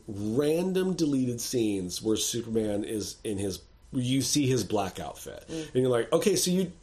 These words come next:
Speaker 1: did have plans to make this somewhat better, but
Speaker 2: Mm.
Speaker 1: you just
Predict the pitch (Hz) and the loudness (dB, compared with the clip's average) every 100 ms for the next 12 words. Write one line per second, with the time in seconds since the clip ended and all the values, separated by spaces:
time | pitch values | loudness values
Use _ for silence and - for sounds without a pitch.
0 | - 190 185 127 123 113 101 107 98 101 | 0 2 4 2 0 0 0 0 -2 -4
1 | 92 - 107 85 76 64 50 - 87 120 | -6 -2 -2 -4 -8 -12 -12 -2 -2 0
2 | 117 110 - | -2 -2 -2